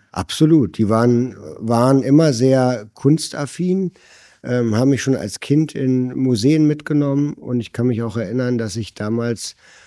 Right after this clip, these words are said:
äh, jedes Mal, wenn ich in eine Ausstellung, auch wenn Franz Hals war oder Vermeer oder ähnliches, da hat meine Mutter gesagt, "So, und du darfst dir jetzt eine Postkarte mitnehmen von einem Motiv, was dir gut gefällt."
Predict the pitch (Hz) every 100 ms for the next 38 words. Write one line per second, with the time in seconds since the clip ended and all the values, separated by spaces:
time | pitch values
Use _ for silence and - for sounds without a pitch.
0 | _ - 113 110 110 123 120 120 107 120
1 | 120 120 107 120 107 107 - 120 113 123
2 | 117 113 113 92 101 113 110 98 - 107
3 | 101 - 101 127 - 104 104 110 82 107
4 | 107 95 104 104 101 113 110 98 67 98
5 | 101 98 - 110 113 117 107 107 - _
6 | - - - _ - 104 113 104 104 110
7 | 127 113 113 - 147 185 - 127 120 113
8 | 120 - 120 117 - 110 117 - 123 -
9 | - - 82 82 90 82 104 101 101 101
10 | 98 98 90 131 127 117 - 107 101 107
11 | - 101 - 69 67 -